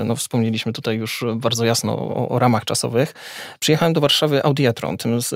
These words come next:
tym samochodem jeżdżę już od niemal roku. E, no i co więcej, ostatnie trzy miesiące, mm, przejechałem nie emitując nawet jednego grama C O dwa. E, możemy mówić tutaj o miksie energetycznym w Polsce, który, no, w, e,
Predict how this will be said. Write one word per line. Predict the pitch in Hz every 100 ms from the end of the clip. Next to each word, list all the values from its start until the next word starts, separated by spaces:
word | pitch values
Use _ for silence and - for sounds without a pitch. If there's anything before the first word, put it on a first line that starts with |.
| -
tym | 127
samochodem | 135 123 131 123
jeżdżę | 123 120 131 117 117
już | 113
od | 131
niemal | 127 123 123
roku. | 120 110 135 - - - - - - -
E, | 123 123 120 123 127
no | 113 131
i | - 135
co | - 151
więcej, | 143 120 113 143 160
ostatnie | 151 - - - 156
trzy | -
miesiące, | 151 135 135 117 120 127 143 165 - 220
mm, | 160 135 135 151
przejechałem | - 143 139 - 135 135
nie | 143
emitując | 143 139 117 127 -
nawet | 139 156
jednego | 165 143 131
grama | 143 127 123
C | 131 147
O |
dwa. | 160 151 98 - - - - -
E, | 120 120 95
możemy | 131 135 131
mówić | 156 147
tutaj | 135 131
o | 117
miksie | - 143 -
energetycznym | 123 120 117 117 127 - 123 117 117 127 131
w | -
Polsce, | - 123 123 -
który, | - - 110 117 113 113 117 -
no, | 131 113
w, | - - -
e, | 104 110 - -